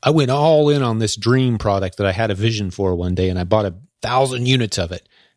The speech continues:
It's not selling. Somebody help me." You know what? Y-, you've got it backwards. You put the product before the process.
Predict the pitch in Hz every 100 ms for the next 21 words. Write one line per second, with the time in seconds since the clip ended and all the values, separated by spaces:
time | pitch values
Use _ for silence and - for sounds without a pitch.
0 | - 95 - 104 156 135 - 131 110 82
1 | - 156 151 143 127 135 - 87 - 107
2 | 135 147 160 - - _ _ - 117 117
3 | 113 - 139 139 120 110 107 - - 101
4 | 82 - - _ - 113 110 - - -
5 | 117 139 135 - 107 120 110 - 98 80
6 | - - - -